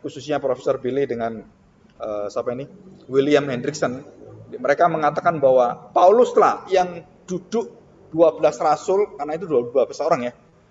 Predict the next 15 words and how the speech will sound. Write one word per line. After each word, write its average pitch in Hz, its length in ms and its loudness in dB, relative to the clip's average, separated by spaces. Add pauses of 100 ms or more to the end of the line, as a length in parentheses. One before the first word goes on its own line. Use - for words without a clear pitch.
(180)
Dan 160 400 2
itu - 160 -6
Paulus 185 560 2 (240)
yang 170 240 2
menggantikan 139 400 -2
Yudas, 113 560 -12
jadi 143 240 -8
bukan 123 480 -10
Matias. - 480 -16 (1200)
Karena 127 240 -10
tidak 123 320 -6
ada 127 160 0
tiga - 240 -4
belas 101 240 -6
orang. 98 240 -8